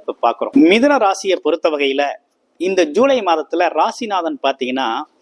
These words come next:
ராசியிலேருந்து இரண்டாம் இடத்துல இருக்காப்புல. எங்க கடக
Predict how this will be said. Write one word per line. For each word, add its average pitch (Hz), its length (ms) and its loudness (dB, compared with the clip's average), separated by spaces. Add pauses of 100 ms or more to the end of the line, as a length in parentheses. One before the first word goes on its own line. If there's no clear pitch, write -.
(420)
ராசியிலேருந்து 196 840 2 (360)
இரண்டாம் 247 500 0
இடத்துல 151 340 0
இருக்காப்புல. 113 380 -4 (800)
எங்க 170 280 2 (420)
கடக 185 260 -2